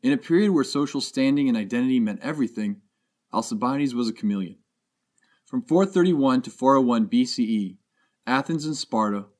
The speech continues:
waged a violent war for supremacy in the Mediterranean Sea known as the Peloponnesian War. The alliance of the Greek city-states fractured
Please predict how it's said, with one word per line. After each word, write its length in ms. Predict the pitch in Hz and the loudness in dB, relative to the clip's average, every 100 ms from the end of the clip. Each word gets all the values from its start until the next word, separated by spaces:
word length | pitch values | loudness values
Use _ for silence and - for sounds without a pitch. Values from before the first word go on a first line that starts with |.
| - | -6
waged 300 | 110 110 127 | -4 -4 -6
a 40 | |
violent 460 | 95 117 127 139 - | -2 0 0 0 -4
war 240 | 113 117 | -4 -4
for 160 | 113 110 | -6 -12
supremacy 600 | 104 - 139 151 139 113 | -14 -6 -4 -2 -2 -2
in 80 | 110 | 0
the 60 | |
Mediterranean 540 | 113 123 120 147 143 147 | 0 0 -4 -2 -2 -2
Sea 300 | - 107 104 | -4 -2 -2
known 160 | 107 | -4
as 220 | 104 101 | -4 -8
the 100 | - | -10
Peloponnesian 600 | 101 107 104 - 101 95 98 | -12 -8 -8 -6 -6 -4 -6
War. 260 | 98 - _ _ _ _ _ _ _ - | -6 -10 _ _ _ _ _ _ _ 0
The 80 | 139 | 2
alliance 520 | 139 147 165 180 - | 4 2 2 -2 -4
of 100 | 113 | -6
the 60 | |
Greek 300 | 110 120 135 | -2 0 0
city-states 600 | - - 135 123 139 127 | 0 -2 -2 0 -2 -2
fractured 640 | - - 156 165 - 95 | -4 0 2 2 -2 -10